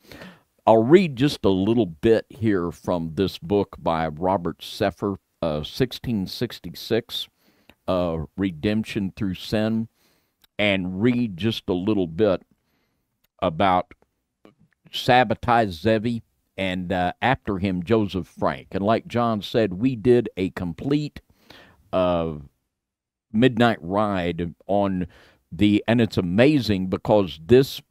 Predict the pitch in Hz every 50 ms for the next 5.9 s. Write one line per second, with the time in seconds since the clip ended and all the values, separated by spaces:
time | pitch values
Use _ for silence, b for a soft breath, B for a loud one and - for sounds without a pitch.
0 | 90 82 - 117 123 131 139 123 135 120 92 - - - 131 131 127 110 98 -
1 | - 101 95 92 78 71 73 85 107 113 120 117 107 95 87 - - - 98 101
2 | 104 110 - - _ - 107 101 101 98 98 104 101 98 104 101 - _ _ _
3 | _ - 98 87 87 98 101 101 95 85 85 87 90 92 95 90 - - - 82
4 | 76 76 - - 85 - - 80 76 - _ - 95 92 98 101 95 98 92 90
5 | 90 78 92 85 80 90 92 85 85 85 82 82 82 80 76 76 71